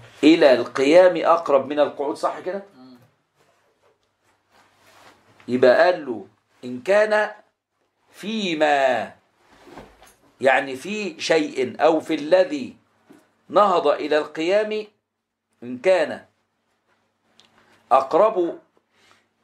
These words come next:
من القعود في ما نهض، يعني في نهوضه، يبقى فيما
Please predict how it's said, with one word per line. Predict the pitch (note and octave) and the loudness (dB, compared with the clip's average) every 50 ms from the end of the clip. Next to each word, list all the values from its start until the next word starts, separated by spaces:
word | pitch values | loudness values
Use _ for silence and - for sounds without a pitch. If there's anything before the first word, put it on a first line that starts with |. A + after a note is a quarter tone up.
| _ - | _ -14
من | A2 D3+ F3+ F#3 | -6 -4 2 2
القعود | F#3 E3+ - - D3+ D3 C#3 F3+ G3+ G3+ G3+ G#3 G#3 - - _ _ _ _ _ _ _ _ _ _ _ _ _ _ _ _ _ | 2 2 2 -2 -4 -2 0 0 -2 -2 -4 -8 -14 -14 -16 _ _ _ _ _ _ _ _ _ _ _ _ _ _ _ _ _
في | _ - - F3+ G#3 A3 G#3+ G3+ F3+ - - _ _ - | _ -8 -4 -2 -2 0 0 -2 -4 -6 -8 _ _ -14
ما | A2+ B2 D3 D#3 D3+ D3 | -4 0 2 2 2 4
نهض، | D#3 D#3+ D3+ C#3 B2 G2+ A2+ | 2 2 0 0 -2 -2 -2
يعني | B2 D3+ E3 E3 D#3 C#3+ | -2 -2 -2 -2 -4 -8
في | - - D#3 D3+ D3 | -8 -4 -4 -4 -4
نهوضه، | C#3+ C3+ C3 D3+ E3 D#3 C3 A#2 A2+ - - - _ _ _ _ _ _ _ _ _ _ _ - | -4 -6 -4 -4 -4 -4 -6 -8 -12 -14 -14 -18 _ _ _ _ _ _ _ _ _ _ _ -12
يبقى | A2+ B2 B2 - - B2+ B2 | -10 -10 -6 -4 -2 -4 -4
فيما | - - F3+ F#3+ G3 G3 F#3+ G3 F#3+ G3+ G3+ F#3+ - | -4 -6 -8 -6 -4 -2 0 2 2 2 2 0 -4